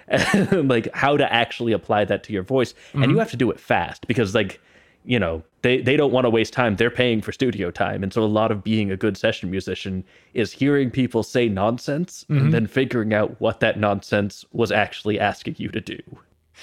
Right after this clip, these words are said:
Speaker 2: Were you actually asked to make it sound more purple?
Speaker 1: I wasn't.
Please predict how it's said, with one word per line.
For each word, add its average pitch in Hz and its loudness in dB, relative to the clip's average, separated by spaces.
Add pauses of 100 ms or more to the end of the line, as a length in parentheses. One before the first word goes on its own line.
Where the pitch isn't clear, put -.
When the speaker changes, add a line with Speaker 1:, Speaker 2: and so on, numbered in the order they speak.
(160)
Speaker 2:
Were 135 2
you 156 4
actually 151 2
asked 139 2
to 139 0
make 123 -2
it 135 -6
sound 123 0
more 120 2
purple? 131 -2
Speaker 1:
I 156 4
wasn't. 156 2